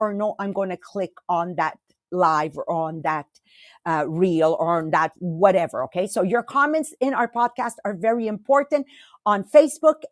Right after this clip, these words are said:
and on Podbean. So please share. The question before sharing, ask this. Do you know the difference between interest and commitment? <laughs> So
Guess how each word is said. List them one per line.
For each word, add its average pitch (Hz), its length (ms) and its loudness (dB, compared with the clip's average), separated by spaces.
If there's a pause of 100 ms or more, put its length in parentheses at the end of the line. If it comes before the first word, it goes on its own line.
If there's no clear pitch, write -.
and 285 360 0
on 269 280 2
Podbean. 220 500 2
So 208 140 -4
please 277 380 -4
share. 202 280 4
The 214 120 -4
question 349 540 2 (300)
before 247 340 2
sharing, 262 520 0 (100)
ask 277 300 -2 (100)
this. 185 320 -6 (340)
Do 240 180 2
you 311 440 0
know 294 220 0
the 240 100 -4
difference 226 480 -2
between 208 480 -8
interest 320 600 -6
and 240 180 -2
commitment? 185 540 -6 (180)
<laughs> 202 80 -4 (720)
So 202 260 0